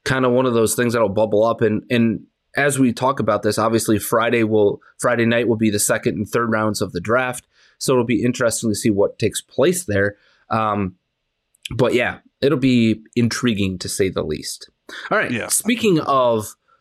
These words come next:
Speaker 1: the Philadelphia Eagles, I'm gonna move to my best, uh, draft, and they're my pick for the best draft. How in the absolute hell do you stack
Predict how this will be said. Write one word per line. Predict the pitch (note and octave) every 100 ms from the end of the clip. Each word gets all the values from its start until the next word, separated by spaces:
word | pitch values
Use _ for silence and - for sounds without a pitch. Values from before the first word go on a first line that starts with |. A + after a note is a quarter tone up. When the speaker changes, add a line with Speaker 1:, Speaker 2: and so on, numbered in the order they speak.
| -
Speaker 1:
the | G#2+
Philadelphia | D3 B2+ A#2+ A2+ A#2 G#2+
Eagles, | A#2+ G#2+ F2+ -
I'm | D3
gonna | A#3
move | G#3+ F#3+ D#3
to | E3
my | C3 A2+
best, | A2 B2+ C#3 - - _ _ G#2+
uh, | G2+ G2
draft, | G#2+ - E2+ - - _ _ _ - -
and | C3+ A2 F#2
they're | G2+ C3 D#3+ A#2 - _ _ _
my | B2 B2 C3
pick | - A#2
for | B2+
the | G#2
best | F#2+ G2 -
draft. | F#2 D2+ - - - _ _ _ _ -
How | - G3+ G#3+ B3 -
in | G#3+ A3+ G3+
the | E3+ G3 -
absolute | D#3+ F#3 A3+ - - C#4 G3+ F#3 G3 F3+ - _ -
hell | G3 F#3 B2+ B1+ A1+ _ _ _ _ _ _ - - - - C#3 B2+
do | F3
you | G3+ F#3 A#3 C#4+ D#3 D3 F#3 _ _
stack | - - - G#3 E3 B2 C3 -